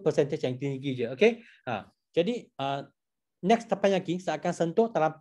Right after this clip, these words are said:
topik ini. Dalam topik ini. Okey? So, sekarang tengok. Okey, ada dua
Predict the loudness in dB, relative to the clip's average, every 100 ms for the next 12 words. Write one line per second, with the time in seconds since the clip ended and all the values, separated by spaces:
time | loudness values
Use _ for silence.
0 | 0 0 0 -6 -6 -8 -10 _ 0 0
1 | 2 0 -2 -6 -8 -8 0 2 2 -4
2 | _ _ 4 4 4 -2 0 2 0 -2
3 | _ _ -2 0 -2 -2 -4 -4 2 4